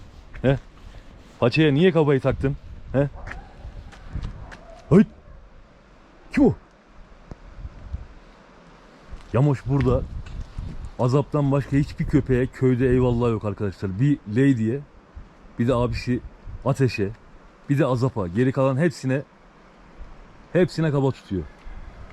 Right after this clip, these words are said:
Şimdi de gelmiş, camdan bakıyorum. Bu arada acayip bir yağmur yağdı. Hava yeni açtı. Şimdi de gelmiş, paçaya posta koyuyor. Paçanın karşısında dikiliyor. Bak, bak şunun duruşa bak, bak. Eşek seni. Karabaş, kim lan o? Tut lan.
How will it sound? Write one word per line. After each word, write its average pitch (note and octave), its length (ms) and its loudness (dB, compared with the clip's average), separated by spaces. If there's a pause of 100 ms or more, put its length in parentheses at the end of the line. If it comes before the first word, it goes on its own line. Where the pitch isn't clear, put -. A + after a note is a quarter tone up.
(680)
Şimdi C#3 180 4
de D3+ 80 4
gelmiş, C#3+ 340 2 (120)
camdan C#3 380 0
bakıyorum. D#3 380 0
Bu B2+ 140 2
arada C#3+ 160 0
acayip A2+ 320 0
bir B2 60 2
yağmur C3 320 2
yağdı. A2+ 320 2 (280)
Hava G#2 180 0
yeni A#2 180 2
açtı. B2+ 360 -2 (1300)
Şimdi C3 160 2
de C#3 80 4
gelmiş, C3+ 420 0 (760)
paçaya C3+ 320 2
posta B2+ 320 -2
koyuyor. F2 320 -2 (120)
Paçanın A2 340 0
karşısında A#2 480 0
dikiliyor. F2 360 -6
Bak, - 200 -10
bak - 120 -8
şunun G2 260 -8
duruşa G2 340 -4
bak, E2 160 -10
bak. F#2+ 100 -8 (600)
Eşek - 320 -4
seni. - 180 -6 (1040)
Karabaş, G3+ 320 4
kim B3+ 180 2
lan G3 80 4
o? A#2+ 120 0 (880)
Tut - 200 4
lan. A3+ 160 4